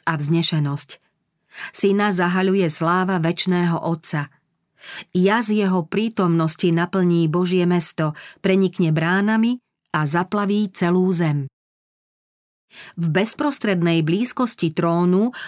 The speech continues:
budú bývalí horliví stúpenci Satana, ktorí boli vytrhnutí ako hlaveň z ohňa a oddane nasledovali svojho Spasiteľa.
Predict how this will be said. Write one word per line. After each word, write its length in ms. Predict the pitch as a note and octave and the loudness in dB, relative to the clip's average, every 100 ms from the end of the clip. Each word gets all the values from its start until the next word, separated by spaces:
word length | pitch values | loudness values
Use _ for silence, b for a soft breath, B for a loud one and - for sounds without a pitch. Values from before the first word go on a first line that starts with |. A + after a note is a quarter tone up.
| B | B
budú 320 | C4 A#3 A3+ | 0 2 2
bývalí 720 | G3 G3 A#3+ A#3 A3+ G#3+ G3+ F#3 | 2 0 0 0 0 2 2 0
horliví 640 | F3+ F3+ F#3+ F3 E3+ E3 | 0 0 0 0 0 -2
stúpenci 640 | - F3 D#3+ E3+ E3 F3+ | 0 0 0 0 0 0
Satana, 560 | E3 F#3 G3+ E3 D#3 D3+ B B | -2 -4 -2 -2 0 -2 B B
ktorí 320 | - F3 E3+ E3 | -2 0 2 2
boli 400 | D#3+ D#3+ D#3 D#3 _ _ _ _ _ | 0 0 0 -2 _ _ _ _ _
vytrhnutí 1040 | D#3+ F#3 F#3+ G#3+ G#3 G#3 G#3+ A3 A3 G#3+ - | -2 0 0 -2 0 -2 -2 0 0 0 -2
ako 480 | F3 D#3+ E3 C#3+ | -4 -2 -2 -2
hlaveň 360 | D3+ F3+ F#3+ G3 | -2 0 0 0
z 100 | F#3 F3+ | 0 0
ohňa 360 | F3+ E3 D#3 C#3+ - - - - _ _ _ | 0 0 0 -2 -8 -20 -20 -20 _ _ _
a 240 | E3+ D#3 - | 0 0 0
oddane 560 | A3+ B3+ F#3 D#3+ F3 G3 | -2 0 0 2 2 2
nasledovali 720 | F3+ F#3 G#3+ G3 G3 F#3+ F#3 | 0 0 -2 -2 -2 -2 -2
svojho 320 | - F3 F3 | -2 -2 0
Spasiteľa. 720 | F#3+ - E3+ D#3 D3+ D3 C#3+ | -2 -2 -4 -4 -4 -4 -6